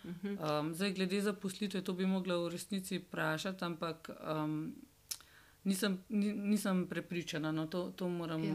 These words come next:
Speaker 2: v bistvu še
Speaker 1: In
Speaker 2: vprašati,
Speaker 1: potem
Speaker 2: ampak,
Speaker 1: že
Speaker 2: em,
Speaker 1: z letom enainštirideset, ko je bila ustanovljena Koroška ljudska zveza,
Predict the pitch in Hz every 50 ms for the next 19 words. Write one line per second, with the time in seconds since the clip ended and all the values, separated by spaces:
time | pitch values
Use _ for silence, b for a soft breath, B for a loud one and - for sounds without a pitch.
0 | - - 160 160 160 160 - - 170 - - 170 156 156 - - - 220 220 220
1 | 220 208 - 226 214 147 - 277 302 311 311 294 240 208 240 247 247 240 208 202
2 | 220 233 247 - 285 247 240 220 208 190 170 180 180 - - 214 226 277 330 -
3 | - 339 311 - - 247 214 226 220 226 - - 226 214 202 196 196 185 190 196
4 | 196 190 - 202 185 190 185 185 185 - 165 160 160 185 226 - - - 359 339
5 | - - 311 320 359 349 381 381